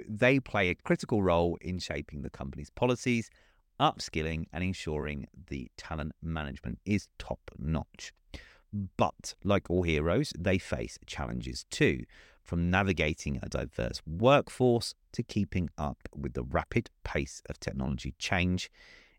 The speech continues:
It's not always smooth sailing. But hey, that's what makes the job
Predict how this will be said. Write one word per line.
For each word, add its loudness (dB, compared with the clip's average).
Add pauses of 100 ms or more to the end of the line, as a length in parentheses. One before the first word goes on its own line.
(120)
It's -2
not 2 (100)
always 4
smooth 0
sailing. -4 (800)
But 4
hey, 2 (1120)
that's 2
what 2
makes 0
the 0
job -4